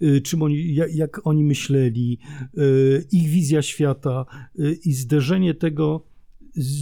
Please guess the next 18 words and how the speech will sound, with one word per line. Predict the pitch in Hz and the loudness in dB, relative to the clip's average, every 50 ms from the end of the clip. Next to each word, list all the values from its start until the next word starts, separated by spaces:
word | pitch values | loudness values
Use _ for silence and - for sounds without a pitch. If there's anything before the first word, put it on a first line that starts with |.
| 131 127 | -6 -4
dzisiejszymi | 123 156 156 - 196 180 160 - 233 233 214 175 - | -4 -4 -2 0 -2 -2 0 2 2 4 4 2 2
czasami | - 135 113 - 139 131 127 131 127 | -2 -6 -6 -4 -4 -2 -2 -2 -4
jest | 127 123 | -4 -4
niezwykle | 135 131 113 135 135 - 135 120 | -4 -4 -4 -6 -8 -6 -8 -8
ciekawe. | - - 131 - - 135 120 110 120 - 175 202 202 | -6 -10 -10 -4 -4 -2 -2 -2 -6 -10 -8 -8 -8
Ja | 160 - 185 | -2 0 0
jestem | 196 - 349 311 | 0 2 0 -2
w | 320 | 0
ogóle | 311 359 359 285 | 0 0 0 0
ciekaw | - 339 - 320 226 - | -2 -4 -4 -4 -6 -4
od, | 294 240 208 214 | -6 -6 -6 -6
a | 262 | -6
propos | - - 254 226 285 | -6 -6 -8 -6 -6
tego | - 247 233 240 | -6 -4 -4 -2
Herzoga, | 175 247 214 180 - - 269 240 180 135 147 | -2 -2 -4 -4 -4 -2 -2 0 0 0 0
od | 131 127 - | -2 -2 -6
którego | - - 160 143 135 147 127 | -2 -2 -2 0 0 0 0
zaczynamy, | 139 131 - - - 151 143 143 135 131 127 127 123 | 0 -2 -4 -2 0 2 2 4 4 2 2 0 -2